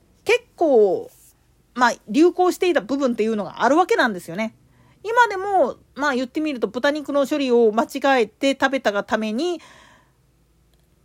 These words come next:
脳神経に、まあ、蟯虫みたいなのが入っ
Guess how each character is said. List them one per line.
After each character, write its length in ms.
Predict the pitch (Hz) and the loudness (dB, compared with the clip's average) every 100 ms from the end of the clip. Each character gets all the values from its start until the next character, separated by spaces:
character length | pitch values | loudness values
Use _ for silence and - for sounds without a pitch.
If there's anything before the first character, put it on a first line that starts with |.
| _ - | _ -2
脳 200 | 277 277 | 2 2
神 280 | 320 302 311 | 0 -4 0
経 260 | 226 220 | 0 2
に、 680 | 220 302 311 311 302 262 - _ _ | 0 -2 -2 -2 -4 -6 -12 _ _
ま 260 | - 247 226 | -2 2 2
あ、 20 | |
蟯 280 | 214 196 262 | 2 0 -2
虫 180 | 247 254 | 0 -2
み 120 | 254 | 0
た 120 | 240 | 2
い 40 | 214 | 2
な 80 | 208 | 2
の 40 | |
が 100 | 202 | 0
入 180 | 220 | 2
っ 80 | 233 | 0